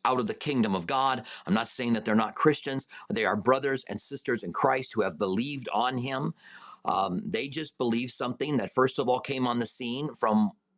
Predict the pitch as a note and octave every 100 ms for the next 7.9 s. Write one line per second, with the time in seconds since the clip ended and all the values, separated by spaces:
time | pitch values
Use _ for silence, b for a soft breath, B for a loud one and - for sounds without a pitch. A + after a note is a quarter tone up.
0 | _ - A2 B2+ C#3+ E3 F#3+ - _ _
1 | _ _ _ _ _ _ - D#3 C3 C3
2 | A#2 F2+ C3 B2 A#2 - A#2+ A2+ A2 A2+
3 | C#3+ E3 F#3 F3 A#2 - C#3 D3 F3+ G3+
4 | _ _ _ _ - B2 B2 C3+ B2+ C3
5 | G2 - - C3+ D#3 F3 G#3+ B3 _ _
6 | _ _ _ _ _ _ _ B2 B2+ A#2
7 | G#2 _ - B2 D3 E3 E3 D#3 C#3